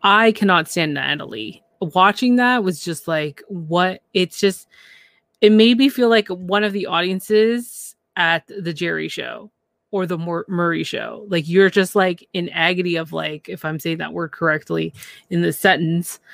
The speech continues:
'cause, you know, some cast members don't know how to use words in proper sentences either.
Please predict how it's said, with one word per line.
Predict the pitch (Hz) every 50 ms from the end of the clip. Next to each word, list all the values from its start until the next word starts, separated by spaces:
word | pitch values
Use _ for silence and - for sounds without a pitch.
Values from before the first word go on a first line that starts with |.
| - - _ _ _
'cause, | - 175 - -
you | 190
know, | 170 156 143
some | - - - 196 175 180
cast | 175 - 175 175 170 -
members | 180 170 160 170 180 170 165 165 151 -
don't | - 160 156
know | 165 170
how | 165
to | 165 160
use | 165 160 147 147
words | 151 170 170 170 160 143
in | 165 160
proper | - 165 160 - 151
sentences | - 180 180 165 170 - - 160 151
either. | 170 175 180 180 165 170 156 165 202 208